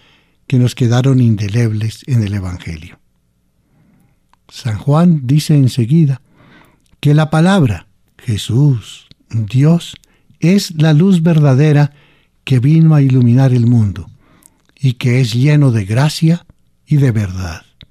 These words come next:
Un día, Jesús mismo dirá que Él es la verdad. Y es que, ¿hay acaso algo más luminoso que llene más la vida de luz que la verdad?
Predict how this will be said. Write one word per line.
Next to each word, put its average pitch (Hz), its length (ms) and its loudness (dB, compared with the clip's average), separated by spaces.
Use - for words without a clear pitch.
Un 175 220 2
día, 147 320 2
Jesús 151 400 0
mismo 156 380 4
dirá 127 420 0
que 135 360 2
Él 123 160 2
es 127 340 -2
la 104 140 -6
verdad. 85 420 -12
Y 170 140 2
es 190 120 0
que, 190 300 -2
¿hay 165 240 0
acaso 196 480 0
algo 196 300 2
más 180 360 4
luminoso 156 800 2
que 135 180 0
llene 185 320 4
más 175 320 2
la 170 160 2
vida 160 480 2
de 123 260 -2
luz 131 680 -2
que 143 140 0
la 120 160 2
verdad? 92 480 -8